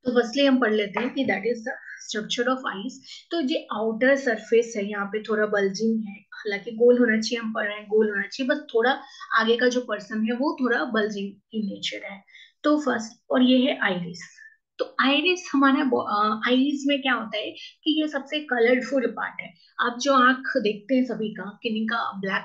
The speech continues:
होता है, किन्हीं का ब्राउन होता है, light brown होता है, different colors, अ, किन्हीं का blue होता है। तो ये जो color है वो due to iris है, ओके। अ, iris की वजह से ही, iris का जो color है उस color से आपके eyes के color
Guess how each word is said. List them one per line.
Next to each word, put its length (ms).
होता 240
है, 140
किन्हीं 240
का 100
ब्राउन 380
होता 280
है, 220
light 220
brown 380
होता 220
है, 140
different 400
colors, 460
अ, 340
किन्हीं 200
का 60
blue 320
होता 300
है। 440
तो 360
ये 240
जो 180
color 360
है 420
वो 160
due 200
to 120
iris 340
है, 160
ओके। 180
अ, 320
iris 400
की 240
वजह 280
से 160
ही, 320
iris 420
का 60
जो 180
color 420
है 120
उस 260
color 280
से 260
आपके 480
eyes 480
के 100
color 320